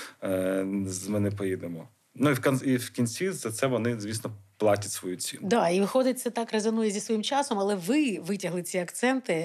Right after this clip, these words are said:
Speaker 2: е, можна сказати, звичайно, Євгеній Квітки Основ'яненка, але витягли ці акценти.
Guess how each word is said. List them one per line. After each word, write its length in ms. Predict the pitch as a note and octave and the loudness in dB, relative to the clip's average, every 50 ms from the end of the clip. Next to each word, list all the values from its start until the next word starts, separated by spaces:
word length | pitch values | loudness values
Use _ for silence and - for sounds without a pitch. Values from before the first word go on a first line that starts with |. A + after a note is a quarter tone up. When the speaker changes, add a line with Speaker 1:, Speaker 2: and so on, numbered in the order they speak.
| - - - - | -4 -6 -4 -2
Speaker 2:
е, 100 | G3 - - | -2 0 0
можна 300 | F#3 G3+ G3+ E3+ F#3 E3 | 2 2 2 2 0 -4
сказати, 260 | - - F#3 E3+ F3+ | -2 -2 -4 -4 -4
звичайно, 440 | D#3 E3 F3+ - - F3+ E3+ E3+ E3+ | -6 -6 -6 -4 -2 -4 -2 -2 -2
Євгеній 340 | F3 F3 F#3 F3+ F3+ F3 | 0 0 0 0 0 -4
Квітки 260 | E3+ - F3+ - - F3+ | -4 -6 -8 -4 -4 -4
Основ'яненка, 520 | E3+ - F#3 F#3 A3+ B3+ B3 A3 - F3 | -4 -4 -2 -2 0 0 0 0 -2 -2
але 160 | E3+ F3 F3 | -2 -2 0
витягли 440 | E3+ F#3+ A#3 A3+ A3+ F3+ E3+ F3 E3+ | 0 2 0 2 0 -2 -4 -4 -6
ці 160 | E3 - F#3 | -6 -4 -4
акценти. 560 | E3+ D#3+ - - - C4 C#4 C4 - F3 D#3+ | -4 -4 -4 -4 -2 -2 -2 -2 -4 -6 -6